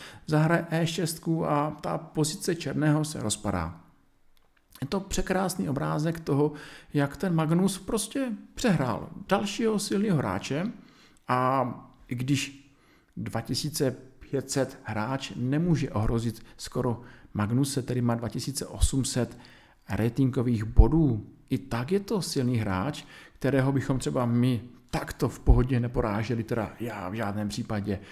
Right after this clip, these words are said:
Možná někdo z vás ano, ale já určitě ne a po tahu E šest se prostě ta pozice toho černého rozpadá.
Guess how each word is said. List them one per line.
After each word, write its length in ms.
Možná 360
někdo 220
z 40
vás 340
ano, 340
ale 180
já 240
určitě 360
ne 320
a 160
po 100
tahu 300
E 140
šest 340
se 100
prostě 360
ta 180
pozice 640
toho 260
černého 600
rozpadá. 680